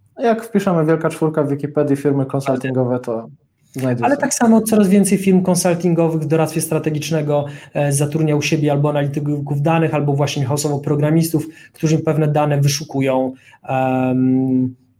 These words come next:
Speaker 2: Accenture ma całkiem sporo osób w działach, które również korzystają z takich języków programowania i z nimi też rozmawiamy, więc, e, tak naprawdę wszystkie banki, e, firmy energetyczne, to są gigantyczne zasoby danych, gigantyczne,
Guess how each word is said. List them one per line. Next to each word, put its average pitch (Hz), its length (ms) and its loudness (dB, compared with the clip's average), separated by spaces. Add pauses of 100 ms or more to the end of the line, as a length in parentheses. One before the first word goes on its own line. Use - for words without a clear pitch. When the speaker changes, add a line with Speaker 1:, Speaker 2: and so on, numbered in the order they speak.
(460)
Speaker 2:
Accenture 160 640 2
ma 151 120 2
całkiem 151 340 0
sporo 147 420 0
osób 147 320 -4
w 139 80 -2
działach, 143 360 2
które 143 260 -2
również 147 280 0
korzystają 139 400 -4
z 127 60 -4
takich 135 180 -6
języków 139 300 -4
programowania 143 720 2 (240)
i 151 80 2
z 139 80 4
nimi 147 180 2
też 147 220 -2
rozmawiamy, 139 760 0 (320)
więc, 170 560 2
e, 156 400 2
tak 165 140 -4
naprawdę 160 360 0
wszystkie - 420 -2
banki, 147 680 -2 (260)
e, 131 380 -2
firmy 156 300 0
energetyczne, 147 720 -2
to - 60 -10
są 147 220 0
gigantyczne 151 920 0 (300)
zasoby 147 680 0
danych, 147 600 0
gigantyczne, 147 1000 -2